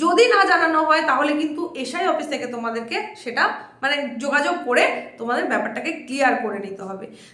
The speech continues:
তো এই ভেরিফিকেশনের কাজটা একদম দ্রুত গতিতে already চলা শুরু হয়ে গেছে যখন থেকে স্কুল আবার চালু হয়ে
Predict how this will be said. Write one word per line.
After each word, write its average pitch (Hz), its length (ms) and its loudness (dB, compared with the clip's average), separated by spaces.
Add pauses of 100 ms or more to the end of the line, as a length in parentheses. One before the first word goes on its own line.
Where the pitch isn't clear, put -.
তো - 60 -4 (200)
এই 440 100 6 (120)
ভেরিফিকেশনের 381 800 2
কাজটা 294 300 2 (120)
একদম 359 260 4 (380)
দ্রুত 392 220 4 (160)
গতিতে 359 300 -2 (180)
already 339 340 2 (120)
চলা 269 280 -2
শুরু 285 220 -6
হয়ে 320 160 2
গেছে 302 160 -2 (120)
যখন 247 260 -4
থেকে 285 220 -8
স্কুল 285 260 -8
আবার 262 220 0
চালু 226 180 0 (100)
হয়ে 294 160 0